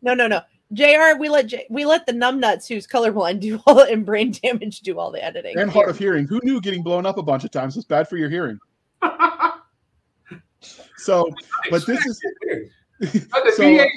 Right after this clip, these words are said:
Speaker 3: says you're fine. Just change your socks and take some Motrin.
Speaker 2: <laughs> That's right. Not service connected. Those twenty-seven I E Ds had nothing to do with your health conditions.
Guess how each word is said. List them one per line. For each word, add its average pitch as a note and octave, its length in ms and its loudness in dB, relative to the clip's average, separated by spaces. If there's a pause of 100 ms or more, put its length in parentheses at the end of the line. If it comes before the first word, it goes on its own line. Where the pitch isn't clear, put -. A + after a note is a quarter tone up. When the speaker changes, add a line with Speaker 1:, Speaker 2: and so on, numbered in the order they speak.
(220)
Speaker 3:
says - 100 -6
you're A3 80 -4
fine. F#3+ 320 -2
Just F#3+ 160 -10
change A3 260 -4
your G3+ 80 -12
socks G3 380 0
and A3+ 100 -4
take G3 200 -2
some E3 180 -6
Motrin. D#3+ 460 -6
Speaker 2:
<laughs> - 80 -12
That's E3+ 160 -4
right. F#3 180 0
Not A#3 180 0
service A#3 280 0
connected. E3 360 0
Those F3+ 180 -2
twenty-seven G3 500 -6
I F#3 100 0
E F3+ 60 -4
Ds F3+ 200 -10
had D3 220 -4
nothing E3+ 340 -4
to D#3 60 -8
do D#3 100 -4
with D3 120 -8
your C3+ 80 -8
health C3+ 200 -8
conditions. C3 460 -12